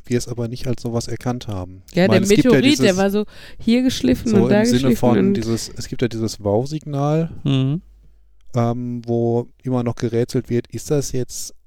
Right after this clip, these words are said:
Speaker 1: einfach nur ein zufälliger Peak gewesen oder war das tatsächlich eine Übertragung?
Speaker 3: Äh, da wurde eine Quelle für gefunden.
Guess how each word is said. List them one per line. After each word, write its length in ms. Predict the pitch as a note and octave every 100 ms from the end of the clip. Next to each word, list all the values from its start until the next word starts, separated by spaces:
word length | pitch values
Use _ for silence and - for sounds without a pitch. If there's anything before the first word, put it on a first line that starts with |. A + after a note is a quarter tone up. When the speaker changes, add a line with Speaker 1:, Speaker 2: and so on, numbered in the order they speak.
| -
Speaker 1:
einfach 380 | A#2+ A2 C3+ A#2
nur 180 | A#2 A2
ein 80 |
zufälliger 640 | G#2+ - B2 - B2 A2+ A2+
Peak 240 | - C3
gewesen 540 | D3 C3+ C3+ C#3 D3 -
oder 260 | A2+ A2
war 140 | G#2+ A#2
das 140 | A2+
tatsächlich 480 | A#2+ - B2 B2 B2
eine 160 | A2
Übertragung? 840 | A2+ G#2 - - G#2+ B2+ C#3+ C#3+ - -
Speaker 3:
Äh, 300 | F3+ D#3+ D#3
da 140 | D#3 D#3+
wurde 180 | G#3+ A3
eine 100 | G#3
Quelle 320 | - F#3 D3+
für 180 | - C#3
gefunden. 540 | C3+ - C3 C3